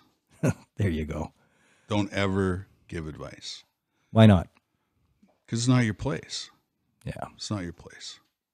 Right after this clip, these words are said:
Speaker 2: Your place is to,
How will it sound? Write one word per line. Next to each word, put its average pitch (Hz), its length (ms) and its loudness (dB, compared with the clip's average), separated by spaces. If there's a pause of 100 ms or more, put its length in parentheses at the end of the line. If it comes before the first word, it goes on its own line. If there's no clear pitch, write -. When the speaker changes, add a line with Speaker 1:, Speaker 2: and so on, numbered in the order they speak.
(640)
Speaker 2:
Your 110 520 2 (320)
place 90 400 -2
is 85 340 -6
to, 78 440 -8